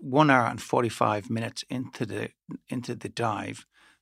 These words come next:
they lose all telemetry. So everything just vanishes, and there's no, there's no comms. There's no way of, uh, re-establishing a link, and they know nothing. So, uh, one hour, forty-five minutes, well, translated into depth,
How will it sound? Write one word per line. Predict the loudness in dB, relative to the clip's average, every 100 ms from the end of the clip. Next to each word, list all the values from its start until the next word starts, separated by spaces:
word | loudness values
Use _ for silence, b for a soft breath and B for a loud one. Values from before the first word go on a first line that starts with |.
| _
they | -2
lose | 0 0 0
all | -4
telemetry. | -4 -4 -4 -6 -12 -16 -10
So | -8 -8 -6
everything | -8 -6 -8
just | -8
vanishes, | -6 -4 -4 -6 -10 -12
and | -10 -10
there's | -8
no, | -8 -10 _ b b _
there's | -6
no | -4
comms. | -2 -2 -2 -6 -8 -10 b b b _
There's | -8
no | -6
way | -4 -6
of, | -6 -10 -12
uh, | -10 -8
re-establishing | -6 -4 -4 -4 -4 -6 -6 -10 -14 b b b -8
a |
link, | -6 -6 -4
and | -4
they | -2
know | -2
nothing. | -2 -2 -2 -8 -14 b b
So, | 2 4 4 -2 -10 _
uh, | -6 -6 -6
one | 2 6 8
hour, | 6
forty-five | 4 2 2 0 0
minutes, | -4 -4 -4 -6 -6 _ _ b b b
well, | -10
translated | -2 -2 2 0 0 -6
into | -8 -4
depth, | 2 2 2 -12